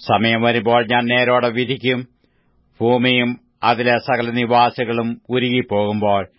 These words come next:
ഞാൻ അതിന്റെ തൂണുകളെ ഉറപ്പിക്കുന്നു. ഡംഭം കാട്ടരുതെന്ന് ഡംഭികളോടും കൊമ്പുയർത്തരുതെന്ന് ദുഷ്ടന്മാരോടും ഞാൻ പറയുന്നു. നിങ്ങളുടെ കൊമ്പ് മേലോട്ട് ഉയർത്തരുത്, ശാഠ്യത്തോടെ സംസാരിക്കുകയും അരുത്. കിഴക്ക് നിന്നല്ല,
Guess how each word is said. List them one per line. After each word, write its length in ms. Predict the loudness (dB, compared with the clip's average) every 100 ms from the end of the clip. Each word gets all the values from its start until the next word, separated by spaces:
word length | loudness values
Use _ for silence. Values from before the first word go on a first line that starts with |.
| _ _ -14
ഞാൻ 340 | -4 0 2 2
അതിന്റെ 260 | -2 -4
തൂണുകളെ 580 | -4 -2 0 0 2 0
ഉറപ്പിക്കുന്നു. 1000 | -2 -4 -2 -2 -6 -8 -6 -6 -8 -12 _ _ _ -6
ഡംഭം 480 | 2 2 2 0 0
കാട്ടരുതെന്ന് 680 | 2 2 0 -2 -2 -2
ഡംഭികളോടും 880 | -2 -2 -2 -2 0 2 2 -2 -8 _ _ _ _
കൊമ്പുയർത്തരുതെന്ന് 1300 | -4 -2 0 0 -2 -2 -2 0 -2 -2 -2 -4 -4
ദുഷ്ടന്മാരോടും 760 | -6 -4 0 2 2 2 -2 -2
ഞാൻ 220 | -4 -2
പറയുന്നു. 540 | 0 0 0 -2 -4 -8 _ _ _ _ _ _ _ -4
നിങ്ങളുടെ 400 | 0 2 2 2
കൊമ്പ് 320 | 0 -2 0
മേലോട്ട് 420 | 0 2 2 0
ഉയർത്തരുത്, 720 | 0 -2 0 -2 0 0 -2 -4 _ _ _ _ _ -6
ശാഠ്യത്തോടെ 640 | 0 2 2 -2 0 0 -2
സംസാരിക്കുകയും 880 | -4 -4 0 0 0 -4 -4 -2
അരുത്. 400 | -4 -2 -2 -4 -6 _ _ _ _ 0
കിഴക്ക് 380 | 0 0 0 0
നിന്നല്ല, 500 | 0 0 2 2